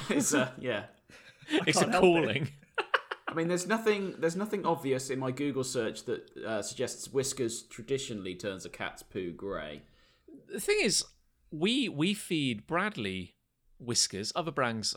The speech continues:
Speaker 2: are available.
Speaker 3: Yes, you do.
Speaker 2: Um, and I don't believe his turgs are like an ashen Dark Wong's finger. Uh, and yet he, he, he, he also poos outside as God intended. So I don't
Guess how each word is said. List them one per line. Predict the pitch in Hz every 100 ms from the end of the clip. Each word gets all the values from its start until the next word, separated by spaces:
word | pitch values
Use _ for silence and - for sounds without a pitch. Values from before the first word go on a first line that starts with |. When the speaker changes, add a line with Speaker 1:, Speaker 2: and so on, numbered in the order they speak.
| -
Speaker 2:
are | 110
available. | 101 110 98 67 92 _ _
Speaker 3:
Yes, | 170 165
you | 131
do. | 131 135
Speaker 2:
Um, | 135 131 - _ _ _ _ _ -
and | 160 165 160 -
I | 156
don't | 151 233
believe | 175 135 165 311 160 101 - _
his | - 104 95
turgs | - - 92 90 87 -
are | - 92 90 90 - _ _
like | - 98 107
an | -
ashen | - 104 - 113 101 95 87 _ _
Dark | - 98 92 -
Wong's | 101 92 90 92 - _
finger. | - 120 113 87 60 - _ _ _ _ _
Uh, | 127 127 127
and | - 139
yet | 160 156 -
he, | - 147 139 139 135 - 131 131 - -
he, | 135
he, | 135 135
he | 123 139 139
also | - 156
poos | 143 - 135 131
outside | 120 123 - 143 135 87
as | 95 98
God | 107 101
intended. | 98 95 123 101 82 -
So | 110
I | 104
don't | 104 120 120